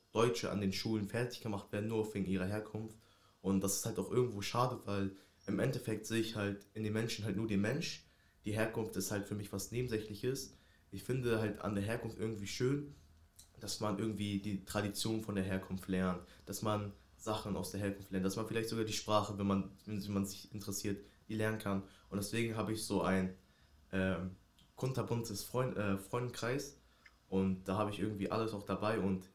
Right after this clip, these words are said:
ich finde das auch immer wieder interessant mit dem Essen und so, was die da essen, wie die das essen, weil,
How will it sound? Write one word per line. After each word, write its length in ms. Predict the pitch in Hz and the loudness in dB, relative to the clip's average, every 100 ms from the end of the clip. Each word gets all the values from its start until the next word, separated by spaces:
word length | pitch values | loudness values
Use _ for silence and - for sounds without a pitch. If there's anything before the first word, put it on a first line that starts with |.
| _ | _
ich 120 | - - | -16 -6
finde 180 | 117 | 0
das 140 | 110 98 | 2 2
auch 200 | 95 - | 0 0
immer 200 | 117 104 | 0 0
wieder 160 | 104 98 | 4 2
interessant 420 | 98 - - 95 | 2 -2 0 2
mit 100 | 95 | 0
dem 120 | 92 | 0
Essen 320 | 107 110 117 | 0 0 0
und 140 | 104 101 | -2 2
so, 160 | 101 | 4
was 200 | 95 - | 2 2
die 120 | - | -4
da 80 | 113 | 0
essen, 580 | 104 98 - 104 98 92 - - - | 2 0 0 0 0 0 -8 -20 -6
wie 120 | 113 | -2
die 80 | 110 | 0
das 140 | 104 | 0
essen, 300 | - 98 101 | 0 -2 0
weil, 300 | 98 95 95 | 4 4 2